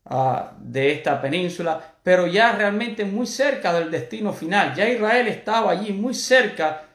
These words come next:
de Canaán, tan cerca que Dios le habla a Moisés y le dice que mande, ¿verdad?, hombres para que puedan reconocer esa tierra. Así que estaban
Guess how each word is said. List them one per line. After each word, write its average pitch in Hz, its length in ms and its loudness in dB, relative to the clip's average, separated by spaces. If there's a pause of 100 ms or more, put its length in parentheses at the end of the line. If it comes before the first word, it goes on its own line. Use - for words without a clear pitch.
(140)
de 180 380 2
Canaán, 160 520 2 (240)
tan 160 280 2
cerca 196 760 -2 (220)
que 160 140 -4
Dios 180 580 2
le 135 220 0
habla 160 380 4
a 139 40 -2
Moisés 139 580 -4
y 151 80 -8
le 147 120 -2
dice 185 380 -4
que 147 140 -4
mande, 160 460 2
¿verdad?, 160 400 0
hombres 196 440 2
para 147 300 -2
que 139 100 -6
puedan 165 420 0
reconocer 135 500 -6
esa 131 220 -6
tierra. - 320 -6
Así - 200 -10
que - 420 -6
estaban 277 680 0